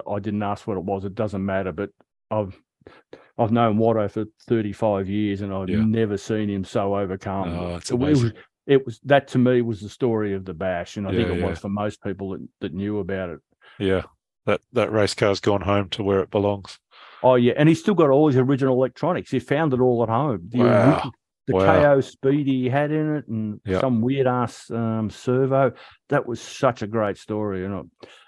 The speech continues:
Speaker 1: it, it makes me all warm and fuzzy.
Speaker 2: It, um, I, I, I actually had a somewhat similar experience myself this, this last year, where, uh, one of my old cars, a, a Shoemaker Boss Cat that I ran at the Nationals in nineteen ninety-three at Illawarra, turned up,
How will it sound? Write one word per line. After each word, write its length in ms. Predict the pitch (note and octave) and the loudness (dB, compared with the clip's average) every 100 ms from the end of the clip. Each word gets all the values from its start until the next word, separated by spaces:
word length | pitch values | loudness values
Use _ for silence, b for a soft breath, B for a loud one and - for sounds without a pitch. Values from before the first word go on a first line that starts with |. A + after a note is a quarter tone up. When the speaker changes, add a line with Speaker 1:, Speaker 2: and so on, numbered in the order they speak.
| - | -12
Speaker 1:
it, 60 | |
it 100 | G2+ | -6
makes 240 | A2 A#2+ - | -2 -2 -2
me 100 | A2 | -2
all 160 | G2+ | 0
warm 260 | G2+ G#2+ G2+ | 0 0 0
and 120 | G2 | -2
fuzzy. 380 | - G#2 F2+ F2+ _ _ _ _ _ _ _ _ - | -2 -2 -2 -10 _ _ _ _ _ _ _ _ -4
Speaker 2:
It, 260 | D3 - | -4 0
um, 340 | D3+ C#3+ C#3 A#2 | 4 4 2 0
I, 160 | D3+ C#3+ - | 0 0 0
I, 160 | - B2+ | 2 2
I 560 | - F#2+ D#3+ - F3 | 0 -2 -2 2 2
actually 260 | E3+ - E3 | 2 0 2
had 140 | C#3 | 2
a 120 | B2+ G#2+ _ _ - | 0 -2 _ _ -14
somewhat 420 | - D3 D3 C3 | -4 -2 -2 -6
similar 280 | - C3 B2 | -6 -2 -2
experience 400 | A#2 - A#2+ - | -2 -4 -4 -4
myself 380 | A2+ - A#2+ - | -4 0 0 0
this, 320 | A2+ - - | -4 -4 -10
this 240 | - A2 - | -4 -4 2
last 300 | A2+ G2 - | 2 2 2
year, 200 | A2 G#2 | 0 2
where, 240 | G#2 G#2 | 2 2
uh, 100 | G#2 - | 2 -2
one 220 | D3 B2+ | -2 -2
of 60 | B2 | 2
my 220 | A2+ A#2 | 2 4
old 200 | A#2 A2 | 4 0
cars, 320 | - G#2 G2 | -2 -2 -2
a, 100 | F#2+ - | -6 -12
a 140 | - G2+ | -10 -8
Shoemaker 420 | - A2+ G#2+ A2+ | -4 0 0 0
Boss 240 | G2 G#2+ | 0 0
Cat 200 | - G2 - | 0 -4 -2
that 100 | G2+ | -4
I 40 | |
ran 380 | G2 G2+ G2+ G2 _ B B B B | -2 0 -2 -6 _ B B B B
at 100 | A#2 | -4
the 80 | A2 | -2
Nationals 440 | G#2 G#2 - G2 | 0 -2 -4 -4
in 120 | G2 | -4
nineteen 260 | F#2+ G2 G2 | 0 0 2
ninety-three 500 | G2+ F#2+ - A#2 G#2+ | 0 0 0 2 2
at 120 | F#2+ | 2
Illawarra, 500 | A#2 G#2 F#2+ G#2+ F#2+ - _ | 0 0 2 2 0 -6 _
turned 280 | - G#2 G2+ | -2 0 0
up, 160 | F#2+ | -4